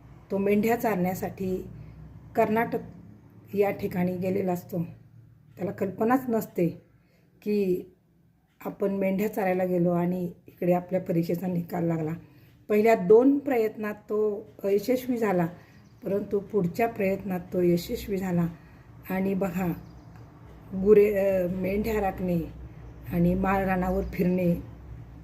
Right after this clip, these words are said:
जिथं मिळेल तिथं सुकलेल्या भाकरी शेळीच्या दुधातून कुस्करून खाणे आणि एखाद्याच्या शेतात जर आपलं मेंढरू शिरलं,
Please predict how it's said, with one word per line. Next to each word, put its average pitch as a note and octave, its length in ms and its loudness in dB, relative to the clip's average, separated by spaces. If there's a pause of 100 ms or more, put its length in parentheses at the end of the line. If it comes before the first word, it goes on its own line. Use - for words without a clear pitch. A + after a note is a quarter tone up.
(200)
जिथं G#3 280 0
मिळेल F#3+ 640 0
तिथं G3 340 -2 (680)
सुकलेल्या G#3 480 2
भाकरी F3+ 500 0 (500)
शेळीच्या G3+ 400 4
दुधातून G3 600 -4
कुस्करून G#3 560 0
खाणे E3+ 460 -2 (2000)
आणि F#3 160 2
एखाद्याच्या G3 480 0
शेतात F#3+ 420 0 (800)
जर F#3 220 2 (680)
आपलं G3 240 -2
मेंढरू G3 480 0
शिरलं, F3+ 500 4